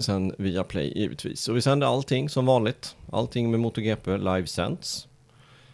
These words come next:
Däremot inte kvalen i Moto två och Moto tre, men racen. Precis som vanligt. Så har det varit nu någon säsong. Eh, en timme tidsskillnad är det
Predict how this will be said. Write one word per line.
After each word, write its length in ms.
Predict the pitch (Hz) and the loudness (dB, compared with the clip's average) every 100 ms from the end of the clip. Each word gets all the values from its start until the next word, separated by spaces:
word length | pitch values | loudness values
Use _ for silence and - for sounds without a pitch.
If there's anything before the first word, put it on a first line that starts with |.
| - - - - - - _ - - | -20 -20 -20 -20 -20 -20 _ -8 0
Däremot 340 | 107 117 104 | 4 4 4
inte 220 | 110 98 | 0 -2
kvalen 400 | - 98 85 98 | 0 4 4 4
i 20 | |
Moto 220 | 107 101 92 | 0 -2 -6
två 160 | 95 | -2
och 60 | 87 | 0
Moto 200 | 85 80 | -2 -4
tre, 280 | - 98 190 - - | -6 -6 -6 -10 -6
men 240 | 110 107 | 0 0
racen. 440 | 101 - - - - - - - - | 0 -6 -10 -10 -12 -16 -20 -20 -16
Precis 260 | - 101 139 | -10 -6 -4
som 120 | 175 | -4
vanligt. 420 | 175 - - - - - | -6 -8 -14 -20 -18 -2
Så 60 | |
har 60 | 117 | 0
det 60 | 135 | 4
varit 240 | 101 - | 2 2
nu 120 | 82 | -2
någon 160 | 82 82 | -2 -4
säsong. 280 | 92 - - - - - - - - - - - - | -8 -10 -12 -18 -20 -20 -20 -20 -20 -18 -18 -20 -2
Eh, 400 | 101 95 95 90 90 - - - _ _ - _ _ - | 2 6 6 4 0 -6 -20 -20 _ _ -20 _ _ 0
en 220 | 135 131 | 2 4
timme 240 | 131 120 | 4 2
tidsskillnad 480 | 110 120 - 135 131 | 2 -2 0 0 0
är 100 | 82 | -2
det 100 | - | -6